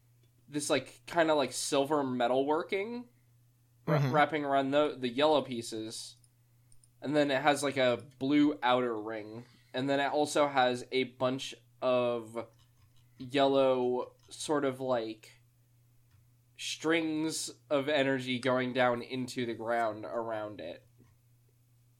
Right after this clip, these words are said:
Speaker 1: The building itself, you've got, i-, it is a tiered building. So, like, the, the top middle is, like, the smallest little section. I believe the top middle,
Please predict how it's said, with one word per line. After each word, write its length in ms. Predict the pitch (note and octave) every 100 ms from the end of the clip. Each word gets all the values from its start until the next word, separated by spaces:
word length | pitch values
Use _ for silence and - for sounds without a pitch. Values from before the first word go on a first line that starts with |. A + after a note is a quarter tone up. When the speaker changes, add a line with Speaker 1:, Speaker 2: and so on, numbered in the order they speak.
| _ _ _ _ _ _
Speaker 1:
The 180 | C#3+ D3+
building 360 | D3+ F3 G3+ G#3+
itself, 540 | G3+ - D#3+ F3 -
you've 180 | C3 B2
got, 360 | C#3+ C3+ C3 - _ _ _ _ _ _ _ _ _ _ _ _ _ _ _ _ _ _ _ _
i-, 20 |
it 480 | D#3+ D3 E3 E3 F3+
is 180 | E3 D3+
a 280 | D3+ C#3 C3+ - _
tiered 480 | - - A#3+ B3 A3
building. 540 | D#3+ C#3 C3 C3 E3+ A3+ _ _ _ _ _ - - _ _ _ _ _ _ _
So, 340 | - D3 C#3
like, 380 | C3+ C3 B2 - _ - -
the, 280 | D#3 D3 C#3+
the 140 | C3+ C3+
top 280 | C3+ F3 E3+
middle 320 | E3 E3+ E3
is, 120 | D3+
like, 160 | D3 C#3+
the 60 |
smallest 400 | C#3 D3 C#3 C3+
little 140 | C#3 C3
section. 340 | - A#2+ -
I 60 | B2+
believe 680 | A#2 A2+ B2 C#3 G3+ E4+ F#4
the 60 |
top 360 | - - E4 -
middle, 360 | A#3 D4 C#4